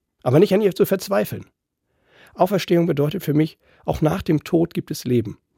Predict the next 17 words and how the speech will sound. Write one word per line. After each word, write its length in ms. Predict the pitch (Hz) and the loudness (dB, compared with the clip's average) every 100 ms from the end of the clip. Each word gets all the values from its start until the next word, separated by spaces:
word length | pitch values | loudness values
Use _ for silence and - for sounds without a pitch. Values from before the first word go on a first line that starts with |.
| - | -10
wie 140 | 151 | -6
auch 160 | 123 - - | -4 -2 4
immer 240 | 165 196 | 4 4
das 200 | 196 - | 0 -2
aussehen 400 | - 147 - 101 | -4 -4 -6 -10
mag. 280 | 104 - - _ _ _ _ _ _ _ | -14 -20 -20 _ _ _ _ _ _ _
Ich 120 | 180 | 2
werde 220 | 208 202 | 4 6
daher 300 | 170 180 190 | 6 4 4
auf 60 | 147 | 2
jeden 200 | 180 190 | 0 0
Fall 160 | - 160 | 0 0
am 140 | 131 | 2
Sonntag 320 | 143 151 131 | 2 2 0
wieder 120 | 131 | 0
dabei 320 | 127 123 147 135 | 2 2 2 0
sein, 280 | 135 123 | -2 -10